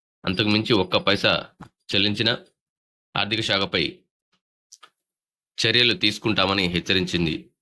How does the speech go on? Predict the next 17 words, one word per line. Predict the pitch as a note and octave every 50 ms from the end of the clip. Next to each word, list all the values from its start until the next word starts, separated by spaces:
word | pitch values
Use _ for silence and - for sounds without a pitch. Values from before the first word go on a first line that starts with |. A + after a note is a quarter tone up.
| _ _ _ -
నిజానికి | F2 F2+ A2+ A#2 B2 B2+ B2+ B2
ఉద్యోగుల | G#2+ G2+ A2 A#2 A2+ A2+
బిల్లులు | G#2 G2+ G#2+ G#2+ G#2+ A2 G2 F2 - - - _ _ _ _ _ _ _ _ - -
చెల్లింపులకు | G2+ F#2+ - - F2 A#2 A2+ G#2+ - A#2
నెలకు | G#2+ F#2+ F#2 G2+ A2+ A2+ G2
కనిష్టంగా | - G2 G#2 G2+ - - A2+ G#2+ G#2+ G#2 F2 - - - _ _ _ _ _ _ _ _ _ _
వెయ్యి | F2 G2+ A2+ A2+
కోట్లు | - B2 A#2+ A#2+ B2 G#2+
అవసరమవుతాయి. | G2 F#2 - G2 F#2 F2+ F2+ E2+ - D#2 C#2+ - - - _ _ _ _ _ _ _ _ _ _ _ _ _ _ _ _ _ _ -
అంత | F#2 G2 F2+
మొత్తం | G2 G2 G2+ G2+ - B2+ A2+ G#2+
చెల్లించలేక | F#2 G#2 G2+ G#2+ A2+ G#2 A2+ A2 G#2+ - - G2 D#2+
సీలింగ్ | E2+ - - - B2+ B2 A#2+ B2 A#2+ A2
విధిస్తూ | A2+ G#2 A2 G#2+ - - G#2+ F2+ - - - -
కఠిన | G#2+ F#2 - G#2 A#2
నిర్ణయం | A#2+ A2+ G#2+ G#2+ A2 G#2 F#2
తీసుకుంది. | F2+ - F#2 F2 - - F2 E2 D#2+ D2+ - - -